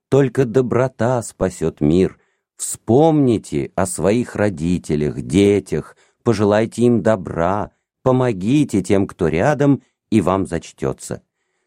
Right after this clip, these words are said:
Найдутся люди, которые помогут вашим близким. Не нужно быть крохоборами, и Бог вам воздаст.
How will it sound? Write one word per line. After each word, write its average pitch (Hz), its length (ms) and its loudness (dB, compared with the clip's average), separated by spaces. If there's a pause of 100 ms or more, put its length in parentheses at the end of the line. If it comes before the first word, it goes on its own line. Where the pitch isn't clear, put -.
(120)
Найдутся 135 640 2
люди, 127 360 2
которые 107 440 0
помогут 95 520 0
вашим 85 440 -2
близким. 90 680 -2 (400)
Не 151 200 4
нужно 147 420 2
быть 98 240 -2
крохоборами, 78 1000 -2 (320)
и 95 120 2
Бог 71 380 -4
вам 78 220 0
воздаст. 90 680 -6